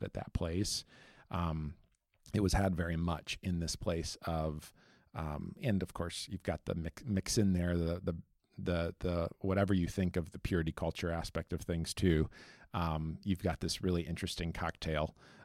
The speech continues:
of, of confusion when it came to that. And so I think that has really, um, even though today by God's grace and, and just i-, his, his, you know, his leading, I am a married man today,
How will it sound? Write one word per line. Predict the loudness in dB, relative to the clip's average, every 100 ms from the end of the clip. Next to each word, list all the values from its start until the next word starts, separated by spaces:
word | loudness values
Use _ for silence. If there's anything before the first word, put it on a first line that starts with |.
| -2
of, | 2 4 2 -2 -10 -4
of | -4 -2
confusion | -6 -2 0 0 0 -4 -8 -4
when | -4
it | -4
came | -4 -2
to | -2
that. | -4 -2
And | 0 4
so | 6
I | 6
think | 6 4 10
that | 10 12
has | 8 6
really, | 6 8 8 8 6 2 -2 -16 -20 _
um, | -2 0 0 -2 2
even | 6 8 6
though | 8 10 10 8 2 -2
today | -2 2 4 4 4 2
by | 0 0
God's | -2 -2
grace | 4 6 6 4
and, | 2 0 -2
and | -2 0
just | 0 -2 -8 -12 -8 -4
i-, |
his, | -4 2 4 4 4 0
his, | 0 2 -2 -6 -8
you | -4 -2
know, | -2 -4 -8 -20 -18 2
his | 4 6
leading, | 6 6 6 4
I | 0 -2
am | 2 6 6
a |
married | 4 2 0 0
man | -2 -2
today, | -2 -4 -4 -4